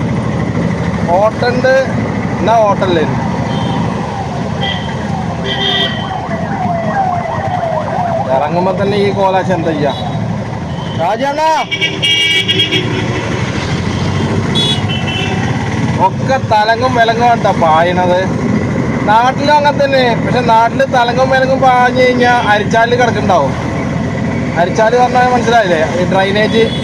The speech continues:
വെള്ളം റോഡിന്റെ, റോഡിലൂടെ പോകുന്ന വെള്ളമൊക്കെ ഒഴുകാനുള്ള സംഭവമാണ് ഈ അരിച്ചാല്, അരിച്ചാല് വെക്കാം.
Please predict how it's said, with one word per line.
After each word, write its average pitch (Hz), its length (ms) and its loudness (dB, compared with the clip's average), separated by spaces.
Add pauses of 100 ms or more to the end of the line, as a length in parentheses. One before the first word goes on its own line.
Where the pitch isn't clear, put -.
(320)
വെള്ളം 208 380 0 (260)
റോഡിന്റെ, 214 440 2 (160)
റോഡിലൂടെ 220 440 2 (100)
പോകുന്ന 220 340 2
വെള്ളമൊക്കെ 214 380 0
ഒഴുകാനുള്ള 214 420 2
സംഭവമാണ് 190 380 2 (600)
ഈ 185 40 2 (160)
അരിച്ചാല്, 208 520 2
അരിച്ചാല് 185 420 2
വെക്കാം. 170 260 0